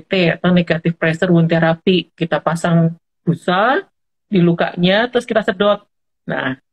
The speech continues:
nanti biar cairannya itu, eh, cairannya itu tersedot sehingga lukanya akan tumbuh granulasi. Cuman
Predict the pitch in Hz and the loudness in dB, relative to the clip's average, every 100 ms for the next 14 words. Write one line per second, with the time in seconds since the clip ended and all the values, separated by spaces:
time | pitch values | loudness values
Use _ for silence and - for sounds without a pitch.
0 | _ 170 160 190 175 180 226 - 170 156 | _ -4 -2 0 0 0 -2 -4 -2 0
1 | 151 156 180 165 - 196 208 _ _ _ | -2 0 -2 -4 -2 0 0 _ _ _
2 | _ _ _ - 156 156 151 156 151 165 | _ _ _ -2 -2 0 -2 0 0 -2
3 | 165 165 _ - 202 202 196 196 - 196 | -4 -6 _ 0 2 4 4 2 -2 -4
4 | 185 180 175 185 180 180 170 _ _ - | -2 0 0 -2 -2 -2 -4 _ _ -10
5 | 160 147 151 185 196 - 165 165 160 190 | -8 -6 -2 -2 -2 -2 -2 -2 -2 -4
6 | 190 175 165 160 165 151 143 139 143 151 | 0 -2 -2 -2 -2 -4 -4 -6 -6 -10
7 | 143 190 185 226 - | -4 2 2 2 -4